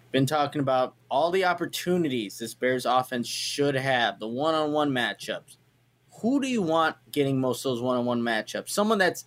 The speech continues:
proven he can exploit them and take advantage of them.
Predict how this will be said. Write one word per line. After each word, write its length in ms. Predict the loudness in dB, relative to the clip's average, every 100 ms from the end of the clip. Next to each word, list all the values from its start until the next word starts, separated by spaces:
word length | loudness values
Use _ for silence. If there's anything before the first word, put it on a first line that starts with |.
| _ _ -6
proven 540 | 0 2 4 2 0 -4
he 120 | 0
can 140 | 0
exploit 480 | 0 -2 0 0 2
them 240 | 0 0 0
and 100 | -2
take 160 | 0 0
advantage 360 | 2 2 2
of 100 | 0
them. 80 | -2